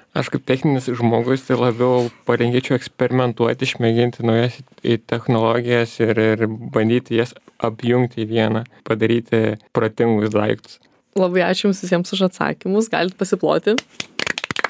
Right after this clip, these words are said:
Speaker 2: Nes pirmoji laida, manau, kad pavyko ir linkiu Jums toliau <clears throat> sėkmingai vykdyti šitą projektą.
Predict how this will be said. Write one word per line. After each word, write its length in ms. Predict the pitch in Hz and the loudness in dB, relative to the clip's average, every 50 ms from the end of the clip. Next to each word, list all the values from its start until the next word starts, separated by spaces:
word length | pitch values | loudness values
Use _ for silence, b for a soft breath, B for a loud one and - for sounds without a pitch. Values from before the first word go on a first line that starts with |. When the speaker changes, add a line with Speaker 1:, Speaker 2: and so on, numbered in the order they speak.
| - - - - - - - - | -4 -4 -4 -4 -6 -6 -8 -4
Speaker 2:
Nes 260 | - 196 185 190 190 190 | 0 2 2 2 2 0
pirmoji 380 | - - 202 180 175 175 185 196 | -2 -4 -2 -2 0 -2 -2 0
laida, 240 | 190 175 170 170 | -2 -2 -2 -2
manau, 240 | 175 180 170 165 170 | -2 -2 -2 -2 -4
kad 160 | 180 - 185 | -4 -4 -6
pavyko 520 | - - 175 165 156 160 180 208 - 254 262 269 277 - - _ - | -4 -2 -4 -2 -2 -2 -4 -2 -2 -2 -2 -2 -2 -4 -8 _ -6
ir 540 | - 190 190 190 190 190 196 196 196 196 196 | -4 -2 0 2 2 2 2 2 0 0 -2
linkiu 380 | 190 190 185 180 180 - 202 | -2 -2 0 -2 0 -2 -2
Jums 220 | 208 196 196 - - | -2 -2 -2 -4 -4
toliau 260 | - 190 190 190 196 - | -4 -2 0 0 0 0
<clears throat> 20 | |
sėkmingai 420 | - 160 160 - 175 185 190 180 165 | -2 -4 -2 0 0 0 2 0 0
vykdyti 400 | 170 170 170 180 180 - - 175 | -2 -4 -2 -2 -2 -2 -2 -6
šitą 160 | - - 185 | -4 -4 -6
projektą. 540 | 180 - 160 151 165 170 - - - 311 | -4 -2 -2 -2 -2 -2 -4 -2 -2 -2